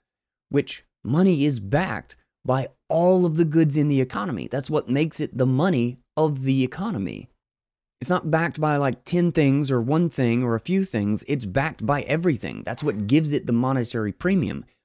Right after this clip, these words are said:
because it is the most secure promise for the redemption of all those other goods. So it,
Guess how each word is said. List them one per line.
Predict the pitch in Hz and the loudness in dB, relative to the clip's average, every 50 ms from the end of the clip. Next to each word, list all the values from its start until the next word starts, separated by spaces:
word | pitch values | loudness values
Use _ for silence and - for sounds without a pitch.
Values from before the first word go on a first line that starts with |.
| _ | _
because | 123 113 143 131 123 | -2 0 0 0 0
it | - - 156 156 - | 0 0 0 0 2
is | - 151 139 127 120 | 0 0 0 0 0
the | 120 143 139 | 0 0 0
most | 131 123 139 143 143 139 131 - - - | 2 2 2 2 2 0 -2 -4 -12 -18
secure | - - - 127 123 - - - - 151 143 131 123 | -18 -12 -10 -10 -10 -10 -10 -6 -4 -2 0 0 -2
promise | 120 - - - - 156 185 214 175 117 80 76 - - - - - _ _ _ _ _ _ _ _ | -4 -6 -12 -8 -6 -6 -4 -4 -4 -6 -6 -8 -10 -14 -16 -20 -20 _ _ _ _ _ _ _ _
for | - 175 180 180 | 0 2 2 4
the | 156 160 | 2 2
redemption | 147 143 135 147 156 127 - 147 135 | 2 2 2 0 0 0 -2 -2 -2
of | 131 120 | 0 0
all | 127 127 127 123 | 0 0 0 0
those | 127 120 110 110 | 0 0 0 -2
other | 101 - 104 | -4 -4 -4
goods. | 95 - - 180 - - - - - - - _ _ _ _ _ _ _ _ _ _ _ _ _ _ _ - | -4 -4 -4 -4 -4 -6 -10 -16 -20 -20 -20 _ _ _ _ _ _ _ _ _ _ _ _ _ _ _ -8
So | - 151 147 135 127 120 - _ _ _ _ _ _ _ | -2 0 2 2 2 0 -4 _ _ _ _ _ _ _
it, | 156 143 - - | -2 -2 -2 -2